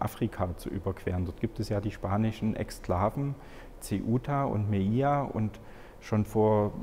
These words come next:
über zehn Jahren haben also Menschen aus Afrika versucht, diese Grenzen zu überwinden und haben sich dabei diese Leitern gebaut. Sie sehen also,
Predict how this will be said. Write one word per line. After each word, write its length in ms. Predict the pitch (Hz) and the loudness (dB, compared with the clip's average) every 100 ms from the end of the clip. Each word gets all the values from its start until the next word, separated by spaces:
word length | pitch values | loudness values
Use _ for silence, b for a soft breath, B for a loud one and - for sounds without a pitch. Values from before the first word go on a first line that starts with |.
| - - - | -8 -10 -4
über 280 | 135 135 123 | 0 4 4
zehn 300 | - 127 117 | 4 4 6
Jahren 320 | 110 110 117 | 6 6 4
haben 220 | 107 107 98 | 4 2 2
also 360 | 101 107 101 107 - | 0 2 2 2 2
Menschen 460 | 104 110 123 127 | 4 4 2 0
aus 200 | - - - | -2 -2 -4
Afrika 420 | - 110 - 107 | -2 -2 -2 -2
versucht, 440 | 107 98 110 - - | 0 2 0 -2 -2
diese 180 | 104 110 | 0 0
Grenzen 400 | - 104 104 101 | 2 0 0 -4
zu 120 | - | -2
überwinden 800 | - 101 92 98 123 131 139 139 B B B | 0 0 2 2 2 0 -2 -4 B B B
und 140 | 104 101 | 0 2
haben 160 | 107 | 2
sich 180 | 110 104 | 0 -2
dabei 320 | 95 101 104 | 0 2 2
diese 220 | 101 98 | 0 -2
Leitern 460 | 98 95 104 - 90 | 0 2 0 0 -2
gebaut. 380 | 82 80 76 - | -4 -6 -8 -4
Sie 100 | 95 | 0
sehen 260 | 98 113 | 2 4
also, 380 | - 107 110 107 | 2 2 2 0